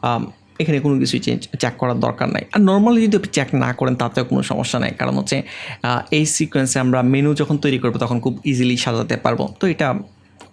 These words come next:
খুব বেশি ইম্পর্ট্যান্ট না যে আপনাকে এখান থেকে চুজ করতেই হবে যে parent or child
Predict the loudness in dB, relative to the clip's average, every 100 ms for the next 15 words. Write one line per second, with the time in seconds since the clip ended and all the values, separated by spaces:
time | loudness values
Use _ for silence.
0 | _ 0 2 4 2 2 2 0 0 -2
1 | -2 -2 -2 -2 -2 -2 -2 -2 0 0
2 | 0 -2 0 0 2 2 0 0 0 -2
3 | -6 -18 -6 -2 0 0 0 0 -2